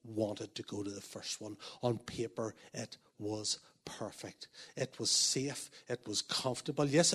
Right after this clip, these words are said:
it would be a challenge. They needed to move forward in some things,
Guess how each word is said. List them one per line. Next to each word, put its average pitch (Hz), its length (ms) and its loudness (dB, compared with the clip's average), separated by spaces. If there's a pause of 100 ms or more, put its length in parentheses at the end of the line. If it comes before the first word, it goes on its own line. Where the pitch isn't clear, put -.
(120)
it 135 180 2
would 120 140 0
be 120 80 4
a 107 80 0
challenge. 156 800 8 (280)
They 139 120 6
needed 131 280 6
to 135 60 6
move 127 200 6
forward 143 580 6
in 165 60 4
some 165 260 6
things, 165 360 2